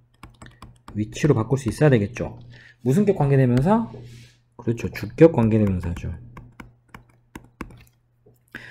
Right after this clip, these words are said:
자, 그리고 카트들은 여러 개이기 때문에 뒤에는 동사를 뭘 써요?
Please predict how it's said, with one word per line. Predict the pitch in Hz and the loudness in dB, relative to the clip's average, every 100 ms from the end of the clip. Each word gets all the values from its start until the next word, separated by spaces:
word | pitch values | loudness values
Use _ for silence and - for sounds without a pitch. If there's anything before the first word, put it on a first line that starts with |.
| - | -20
자, | - 120 | -2 0
그리고 | 110 | 0
카트들은 | - 156 170 151 127 | 0 0 4 4 6
여러 | 98 113 | 6 6
개이기 | 139 123 117 | 4 4 0
때문에 | 110 104 98 107 135 165 190 202 208 - - - - | 0 0 2 4 4 4 4 2 0 -4 -20 -20 -20
뒤에는 | - 110 107 | -6 -4 0
동사를 | 110 107 104 95 | 0 0 0 2
뭘 | 104 | 0
써요? | 110 - 85 85 | -2 -6 -8 -8